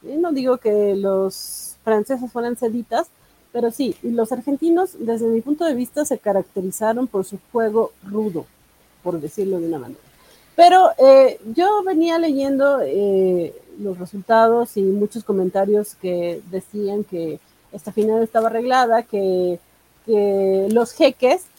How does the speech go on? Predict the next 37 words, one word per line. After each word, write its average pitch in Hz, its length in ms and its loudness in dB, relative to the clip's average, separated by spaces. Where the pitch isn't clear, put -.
porque 226 240 0
decían, 240 640 0
"No, 392 120 2
pues, 330 180 -4
¿quién, 339 280 2
quién 370 200 0
va 415 60 4
a - 60 -8
pagar 339 260 4
en 339 140 2
Argentina 285 500 -4
si 262 160 -6
son 240 160 -6
pobres?". 208 360 -6
Había 214 320 -4
quien 214 220 -6
decía 214 320 2
que 226 120 2
los 185 180 -2
jeques, 214 420 -4
eh, 175 560 -2
habían 220 320 0
pagado 220 560 2
justo 220 300 -8
porque 160 720 -6
son 196 340 -6
fans 185 380 -4
de 185 160 -2
Messi, 208 500 -4
entonces 185 520 -8
que 180 240 -4
ellos 214 280 0
eran 196 220 -4
los 185 120 -10
que 185 80 -10
habían 190 220 -4
arreglado. 190 520 -2